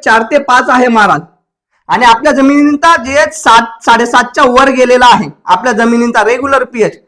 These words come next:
तर हा चार ते पाच, या सहा, सात, साडेसात, आठचा पीएच आपला, तर याच्यामुळे काय होतं, हा बॅलन्स बरोबर सहा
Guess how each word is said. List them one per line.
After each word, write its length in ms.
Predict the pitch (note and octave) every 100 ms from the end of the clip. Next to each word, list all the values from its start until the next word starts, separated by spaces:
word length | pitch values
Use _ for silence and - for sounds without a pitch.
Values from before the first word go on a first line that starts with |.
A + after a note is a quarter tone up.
| _ _ _
तर 120 | C4 D4+
हा 260 | A#3 B3+
चार 220 | C4+ B3+
ते 140 | B3 C#4
पाच, 380 | C#4+ D4 D4 G#3
या 220 | G#3+ B3
सहा, 400 | C#4 B3+ B3 G#3+
सात, 220 | G#3+ A3+
साडेसात, 500 | G#3+ A3+ G#3+ A#3 B3 A#3+
आठचा 380 | A3+ A#3 - B3+
पीएच 320 | B3+ B3 A#3+
आपला, 320 | A3+ A#3+ C4 - - _ _ _ _ _ _
तर 120 | B3+ C4+
याच्यामुळे 440 | C4 D#4 D4+ D4+
काय 160 | D#4 D#4+
होतं, 180 | D4
हा 180 | D4 C#4
बॅलन्स 360 | A3 B3+ C#4+ D4
बरोबर 320 | C#4+ D4+ D#4+
सहा 280 | E4 C4+